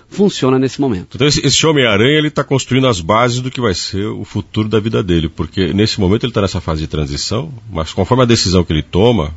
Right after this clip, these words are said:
Speaker 2: conforme o amadurecimento dele, vai ter consequências pro resto da vida profissional dele.
Speaker 1: Não só pra vida dele, mas pra vida das pessoas que trabalham com ele, né?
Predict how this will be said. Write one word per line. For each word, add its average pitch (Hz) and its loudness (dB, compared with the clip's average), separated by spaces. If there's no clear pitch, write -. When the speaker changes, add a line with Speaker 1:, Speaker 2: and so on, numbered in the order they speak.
Speaker 2:
conforme 92 0
o 92 6
amadurecimento 85 0
dele, 101 0
vai 82 0
ter 98 -4
consequências - -2
pro 202 -4
resto 117 2
da 143 0
vida 143 -4
profissional 71 -6
dele. 69 -8
Speaker 1:
Não 143 6
só 143 0
pra 131 2
vida 131 -2
dele, 151 2
mas 185 2
pra 180 -2
vida 170 -2
das 180 -4
pessoas 185 -6
que - -14
trabalham 139 2
com 117 2
ele, 104 2
né? 127 4